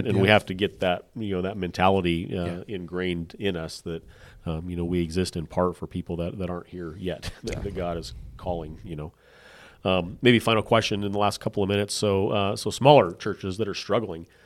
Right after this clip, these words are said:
Speaker 1: you know, part, part of what led to this idea of us merging churches was really just born out of our relationship, out of our friendship, and that we spent time together, that, you know, that we as pastors, you know, valued connection with other pastors. Um, you know, there's a lot of, lot of pastors, especially smaller church pastors that I know that, that are isolated.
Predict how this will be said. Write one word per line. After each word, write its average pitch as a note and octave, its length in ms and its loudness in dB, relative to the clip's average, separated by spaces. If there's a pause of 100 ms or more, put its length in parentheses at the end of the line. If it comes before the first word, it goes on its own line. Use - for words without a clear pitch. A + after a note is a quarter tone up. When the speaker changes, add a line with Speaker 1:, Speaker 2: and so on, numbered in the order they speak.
(120)
Speaker 1:
you A2 80 -6
know, F#2+ 80 0
part, G#2+ 320 0
part A#2 220 2
of G2 100 2
what G#2 280 -4
led G#2 420 -4
to G2 200 -10
this F#2+ 220 -8
idea G2 240 -6
of F#2 80 -6
us F#2+ 160 -8
merging F#2+ 360 -6
churches A2 340 -4
was F2+ 160 -4
really A2 180 0
just F2 160 -8
born F#2+ 220 -4
out F#2+ 120 -4
of F2+ 100 -6
our F2+ 120 0
relationship, D#2+ 720 -4 (100)
out F#2 100 -10
of F2 100 -14
our F2 100 -8
friendship, G2+ 480 -4
and E2+ 80 -12
that F#2+ 100 -12
we F2+ 80 -10
spent - 300 -14
time F#2 400 -4
together, F2 400 -10
that, F2 200 -10 (440)
you F#2+ 100 -4
know, F2+ 40 0
that G2 120 -2
we G2+ 180 -2
as E2 120 -2
pastors, F#2 560 -4
you G#2 60 -8
know, F#2 120 -6
valued F#2 540 -8
connection F2+ 500 -8
with F2 180 -4
other F2+ 200 -6
pastors. F2 580 -4 (520)
Um, F#2+ 260 -8
you G2+ 80 -8
know, G2 40 -4
there's F#2 180 -4
a G#2 40 -2
lot F#2+ 180 0
of, F#2 140 -4
lot G2+ 160 -2
of F2+ 60 -2
pastors, F#2+ 400 -2
especially F#2 400 -12
smaller G2 340 -4
church F#2 240 -14
pastors F#2 380 -10
that F2 100 -12
I F#2 80 -8
know F#2 220 -6
that, F#2+ 220 -6
that G2 120 -2
are F2+ 100 2
isolated. E2+ 640 -6